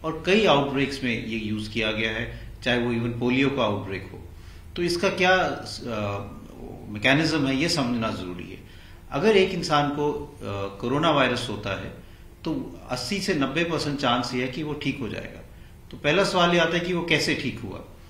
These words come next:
वो इसलिए ठीक हुआ कि उसके शरीर में कुछ antibodies बनी, जिन्होंने वायरस के साथ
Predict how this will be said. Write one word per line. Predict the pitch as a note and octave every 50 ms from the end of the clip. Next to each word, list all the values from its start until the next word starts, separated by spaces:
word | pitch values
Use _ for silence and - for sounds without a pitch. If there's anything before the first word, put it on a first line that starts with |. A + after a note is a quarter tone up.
| - - - - - - -
वो | C#3 D3+
इसलिए | D3+ D3+ D3 - - F#3+ G#3 G3+
ठीक | G#3 - F3+ E3
हुआ | - D3+ D#3+ D#3+
कि | D#3+ D#3+ E3+ D3+
उसके | C#3 C#3 - - E3+ D#3+ D3 A#2+ G#2+ - -
शरीर | - C#3 A#2+ C3+ E3 F3+ F3 D#3
में | D3+ D3 C#3+
कुछ | - C#3+ - -
antibodies | B2 B2 B2+ B2 E3+ E3+ D3 C#3+ C#3 C3 C3+ A#2 G#2+
बनी, | G#2+ A2 G2+ A2 A#2 G#2+ - - - - - - - - -
जिन्होंने | A#2 C3 C3+ D#3 D#3 D#3
वायरस | C#3 A#2+ A#2 A#2+ C3 C#3+ C#3 -
के | - C#3+
साथ | C#3 - B2+ A#2+